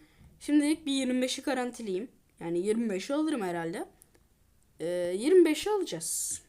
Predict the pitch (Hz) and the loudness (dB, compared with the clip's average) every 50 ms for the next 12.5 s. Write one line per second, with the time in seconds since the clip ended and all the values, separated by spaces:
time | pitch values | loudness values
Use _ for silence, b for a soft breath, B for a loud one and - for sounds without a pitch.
0 | _ _ _ _ _ _ _ B B B B B B B _ _ 302 311 311 311 | _ _ _ _ _ _ _ B B B B B B B _ _ 4 6 8 8
1 | 254 254 254 - 339 349 320 269 202 180 226 294 - - - - - 294 269 226 | 8 6 2 0 0 0 0 0 -2 -4 -6 -8 -12 -12 -10 -6 -4 -4 -2 -2
2 | 185 170 175 170 - 226 247 285 - - - - - - - 175 160 160 160 170 | -2 -4 -4 -6 -6 -8 -10 -8 -6 -6 -4 -4 -4 -4 -6 -8 -8 -6 -6 -8
3 | 196 233 - b b b b b b b _ _ - - - - - - 247 202 | -8 -10 -14 b b b b b b b _ _ -10 -8 -8 -6 -2 -2 -2 -2
4 | 185 185 165 92 67 69 - 208 196 180 208 - 254 247 233 208 196 202 202 208 | -2 -4 -6 -6 -8 -6 -4 -4 -4 -2 2 4 4 4 4 2 0 0 -2 -4
5 | 202 196 208 226 226 226 226 226 226 220 220 220 - - 214 214 214 208 214 - | -4 -4 -4 -4 -4 -2 -2 -2 -2 -2 -4 -4 -4 -2 -2 -2 0 0 -2 0
6 | 233 226 214 214 233 226 220 214 208 214 220 214 208 214 214 - 220 214 - - | -2 -2 -2 -2 -2 -2 -2 -2 -2 -2 -4 -4 -4 -6 -6 -6 -6 -6 -6 -6
7 | 247 247 254 247 226 226 214 220 220 233 254 B B B B B B B B - | -6 -6 -6 -2 0 0 2 2 0 -4 -6 B B B B B B B B -2
8 | - 285 247 214 202 196 - - - - - - - - - - - - - - | 2 4 4 4 2 -2 -8 -14 -20 -20 -20 -20 -20 -20 -20 -20 -20 -20 -20 -20
9 | - - - 294 254 247 240 214 220 226 220 - 214 214 202 220 - - 247 233 | -20 -6 -4 -2 0 2 2 2 2 0 -2 -6 -6 -6 -6 -6 -6 -4 -4 -2
10 | 233 269 277 294 302 302 - - 185 202 208 220 - - - - - - 247 247 | -2 0 2 2 0 0 -2 -4 -4 -2 -2 0 0 0 0 -2 -2 -4 -4 -4
11 | 254 262 269 240 214 214 208 202 - - - 214 214 214 202 190 185 - 196 180 | -4 -4 -4 -4 -4 -4 -4 -4 -8 -8 -6 -4 -4 -2 -4 -4 -4 -6 -8 -8
12 | 175 - - - 190 214 240 294 302 | -8 -8 -8 -8 -8 -6 -6 -6 -8